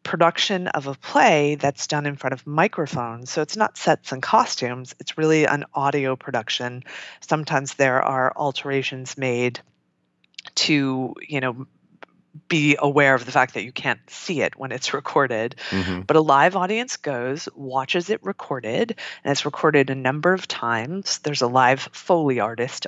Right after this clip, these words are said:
Speaker 1: on stage.
Speaker 2: Wow.
Speaker 1: And then it's edited together.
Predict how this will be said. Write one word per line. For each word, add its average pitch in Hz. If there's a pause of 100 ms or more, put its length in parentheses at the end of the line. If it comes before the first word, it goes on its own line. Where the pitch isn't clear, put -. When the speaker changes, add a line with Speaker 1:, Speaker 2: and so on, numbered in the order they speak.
Speaker 1:
on 131
stage. - (180)
Speaker 2:
Wow. 156
Speaker 1:
And 147 (100)
then 156
it's 143 (120)
edited 170
together. 160